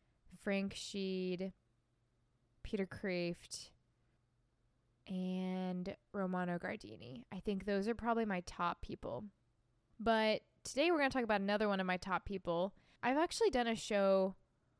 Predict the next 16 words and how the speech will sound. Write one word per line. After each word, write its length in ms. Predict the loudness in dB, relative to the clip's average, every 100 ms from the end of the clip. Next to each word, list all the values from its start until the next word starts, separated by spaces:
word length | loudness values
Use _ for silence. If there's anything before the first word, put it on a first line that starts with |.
| _ _ -4
with 200 | -2 2
his 220 | 0 2
writings 360 | 2 2 0
before, 360 | -4 -6 0 0
but 140 | 2
it 40 | 0
was 100 | 2
a 40 |
long 280 | 2 2 0
time 200 | -4 -4
ago. 280 | -4 -2 -4
It 100 | -4
had 220 | -2 0
to 60 | 2
have 160 | 2 2
been, 380 | 0 0 -2